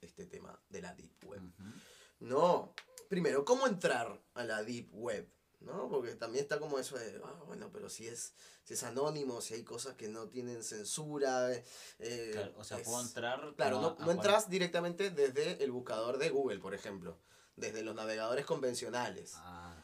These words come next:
Speaker 1: ¿Tá?
Speaker 2: ok.
Speaker 1: Tenés que descargarte algo que se llama Tor, que es un navegador, eh, anónimo.
Speaker 2: Un navegador.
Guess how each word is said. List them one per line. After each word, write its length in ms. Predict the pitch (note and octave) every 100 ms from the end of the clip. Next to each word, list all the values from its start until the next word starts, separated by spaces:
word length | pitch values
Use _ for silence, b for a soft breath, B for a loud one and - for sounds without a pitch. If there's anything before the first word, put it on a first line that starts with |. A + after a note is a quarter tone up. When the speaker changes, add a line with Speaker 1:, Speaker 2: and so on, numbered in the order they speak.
| -
Speaker 1:
¿Tá? 240 | - C#3 D#3
Speaker 2:
ok. 60 |
Speaker 1:
Tenés 240 | C#3 C#3+ D3
que 160 | G3+
descargarte 580 | F3 E3 G3 G3+ G3+ G#3
algo 140 | G#3
que 60 | F#3
se 120 | C#3+
llama 300 | C#3 C3+ C3+
Tor, 480 | - A3 G#3+ G#3+ - _ _
que 80 | -
es 100 | A2
un 100 | B2+
navegador, 800 | B2+ A#2+ B2 B2+ D3 D#3 D#3 C#3+ -
eh, 220 | A2 G#2+
anónimo. 640 | G#2 B2 E3 D#3 C#3+ D3+ E3+
Speaker 2:
Un 80 | G2
navegador. 580 | F#2 F2+ E2+ - F#2